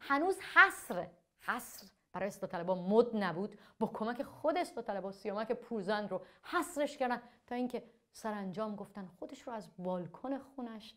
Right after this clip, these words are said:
توی تهران پرت کرد پایین. اما از بالکن تهران که سیامک پورزند ازش پرت شد پایین، با اون بالکن تو رومانی که قاضی رشوه بگیر غلامرضا منصوری ازش پرت شد پایین، فرق زیاده.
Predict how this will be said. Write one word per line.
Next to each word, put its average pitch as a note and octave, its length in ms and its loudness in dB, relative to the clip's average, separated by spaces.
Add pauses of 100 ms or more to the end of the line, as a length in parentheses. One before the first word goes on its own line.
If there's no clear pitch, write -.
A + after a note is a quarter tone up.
(300)
توی A3+ 160 -4
تهران G3+ 540 -8 (320)
پرت E3+ 280 -12
کرد F3+ 260 -18
پایین. F3+ 280 -16 (880)
اما D4+ 300 10
از G#3 180 4
بالکن B3+ 420 6
تهران B3+ 580 2
که B3+ 100 2
سیامک A3+ 520 -2
پورزند A3+ 600 0
ازش G3 280 -6
پرت E3+ 280 -2
شد - 220 -8
پایین، E3 460 -2 (420)
با G#3 80 4
اون B3 280 4
بالکن A3 460 2
تو A#3+ 180 -6
رومانی F#3+ 380 -2
که A3+ 120 -6
قاضی F#3 420 -2
رشوه F3+ 340 -6
بگیر D#3 260 -4
غلامرضا E3 440 -6
منصوری E3+ 480 -8
ازش D#3 260 -10
پرت D3 220 -10
شد D#3+ 140 -12
پایین، D#3 300 -10
فرق F#3+ 540 -10
زیاده. E3+ 440 -12